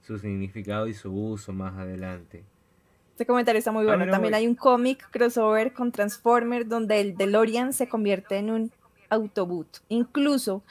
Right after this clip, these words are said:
Speaker 2: la patineta voladora se vuelve un Transformer. <laughs> Qué
Speaker 1: Qué
Speaker 2: locura.
Speaker 1: loco, qué loco.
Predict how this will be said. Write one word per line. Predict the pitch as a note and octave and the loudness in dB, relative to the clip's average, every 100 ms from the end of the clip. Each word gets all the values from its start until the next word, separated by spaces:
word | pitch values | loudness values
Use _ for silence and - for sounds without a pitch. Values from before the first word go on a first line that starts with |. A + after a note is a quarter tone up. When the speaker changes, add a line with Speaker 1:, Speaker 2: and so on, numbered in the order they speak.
| - - | -20 -8
Speaker 2:
la | - G#3+ | 0 4
patineta | G#3+ G#3 G#3 G#3+ G#3 | 4 2 0 0 4
voladora | G#3 A3 A3 G#3+ G#3 | 4 6 6 6 4
se | A3+ | 4
vuelve | A3+ G#3+ F#3+ | 2 2 0
un | F#3 G3 | -2 0
Transformer. | G3+ G3+ - G#3 G3 C4 | 0 0 -2 0 4 2
<laughs> | B3 - C#4+ G4 - - - - F#4+ - - - - - - E4 - A4 - - - | 2 0 0 4 2 2 -10 -12 -12 -10 -14 -10 -12 -12 -14 -14 -10 -8 -8 -12 -12
Qué | - | -4
Speaker 1:
Qué | - | 0
Speaker 2:
locura. | - - - | 0 0 -2
Speaker 1:
loco, | G2 A#3+ C4 | -4 -6 -8
qué | B2+ | -2
loco. | D#3+ G3 - G2 F#2 | 0 0 -4 -8 -8